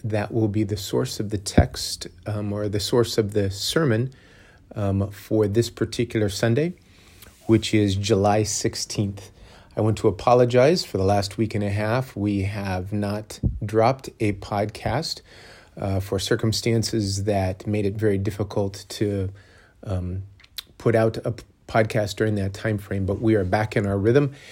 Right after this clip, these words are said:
and, um, looking forward to continuing the journey with you as we work through the lec-, lectionary for this three-year process. Um, we are a little bit more than halfway through this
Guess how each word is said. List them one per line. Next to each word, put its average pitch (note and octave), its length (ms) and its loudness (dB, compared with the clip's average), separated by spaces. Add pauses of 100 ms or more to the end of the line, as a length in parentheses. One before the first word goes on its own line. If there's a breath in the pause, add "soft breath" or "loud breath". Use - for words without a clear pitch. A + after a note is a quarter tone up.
(340 loud breath)
and, G2+ 480 0
um, F#2 380 -4 (120)
looking A#2+ 280 0
forward A#2 400 4
to - 60 0
continuing A#2 580 2
the A2 80 0
journey A2+ 340 2
with G#2 320 0
you G2+ 200 0
as G2 180 0
we G2+ 140 0
work B2 280 4
through A#2+ 200 -2
the A2 120 2
lec-, A#2 360 0
lectionary A2 760 0
for G#2+ 340 -2
this G2+ 260 -2
three-year A2 420 0
process. G2 720 -4 (720 soft breath)
Um, G2 480 -2 (280)
we A2+ 280 2
are G2 280 4
a G2 60 0
little C#3+ 220 6
bit B2 180 2
more A#2+ 260 4
than A2 140 2
halfway A2+ 580 -2
through B2 440 0
this G#2 720 -2